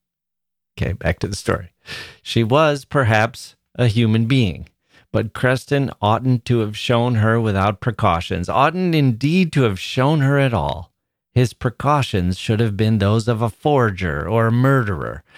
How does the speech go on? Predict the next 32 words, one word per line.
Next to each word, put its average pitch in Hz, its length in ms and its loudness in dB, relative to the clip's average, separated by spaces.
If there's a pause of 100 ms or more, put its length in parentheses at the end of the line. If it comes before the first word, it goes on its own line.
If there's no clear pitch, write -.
(140)
and 123 160 2
the 131 80 2
people 151 340 0
at 135 120 2
home 147 340 2
would 131 220 -2
never 147 400 0
have 131 120 0
mentioned 117 520 0
extradition. 85 840 -6 (680)
This 117 340 0
was 120 200 0
a 131 100 0
wife 113 440 0
for 107 220 -4
foreign 117 560 0
service 104 640 0
or 101 160 2
purely 127 680 0
external 107 720 0
use. 85 460 -6
A 95 80 -2 (240)
decent 180 480 -2
consideration 127 1000 -2 (440)
would 107 160 2
have 98 140 -2
spared 127 640 -2
her 123 240 2
the 107 260 -4
injury 120 680 0
of 87 220 -2
comparisons. 76 960 -4